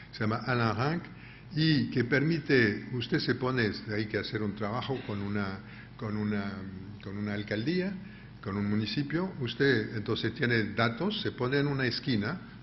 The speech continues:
o, o en una avenida, y entonces dice, "Yo quiero más, más, ve-, más árboles". Psst, pone un cursor y mueve, más árboles aparecen.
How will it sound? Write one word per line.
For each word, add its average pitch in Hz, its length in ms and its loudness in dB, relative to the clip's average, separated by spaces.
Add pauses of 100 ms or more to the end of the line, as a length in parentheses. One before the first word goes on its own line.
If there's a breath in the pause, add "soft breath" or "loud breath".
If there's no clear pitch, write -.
o, 107 380 2
o 104 160 -2
en 110 120 0
una 104 260 2
avenida, 110 560 2 (540 loud breath)
y 120 100 4
entonces 127 600 4
dice, 135 280 2
"Yo 117 160 6
quiero 139 240 6
más, 135 460 2 (220)
más, 120 560 0
ve-, 117 220 4
más 131 260 4
árboles". 113 520 4
Psst, - 360 0 (480 loud breath)
pone 113 160 -2
un 110 140 0
cursor 131 480 0
y 120 100 -2
mueve, 107 400 0
más 110 260 0
árboles 113 420 0
aparecen. 101 500 -6